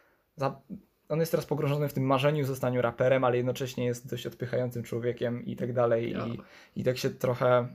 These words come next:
Speaker 1: wydaje mi się, mm, zapada w tej swojej wizji bycia
Speaker 2: Sam
Speaker 1: raperem.
Speaker 2: podkopuje, okej.
Speaker 1: Tak, ale oprócz tego wszystkie te postaci są, są okropne i myślę, że żadnej z nich nie chcielibyśmy spotkać. Mm, ale główny bohater ma bardzo fajną nawijkę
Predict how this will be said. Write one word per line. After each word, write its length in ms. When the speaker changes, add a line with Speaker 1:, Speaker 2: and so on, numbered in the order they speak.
Speaker 1:
wydaje 300
mi 100
się, 280
mm, 280
zapada 380
w 40
tej 120
swojej 260
wizji 300
bycia 180
Speaker 2:
Sam 100
Speaker 1:
raperem. 300
Speaker 2:
podkopuje, 340
okej. 180
Speaker 1:
Tak, 280
ale 180
oprócz 240
tego 200
wszystkie 280
te 80
postaci 340
są, 500
są 400
okropne 540
i 160
myślę, 220
że 120
żadnej 260
z 60
nich 140
nie 60
chcielibyśmy 400
spotkać. 540
Mm, 260
ale 260
główny 280
bohater 500
ma 120
bardzo 280
fajną 280
nawijkę 580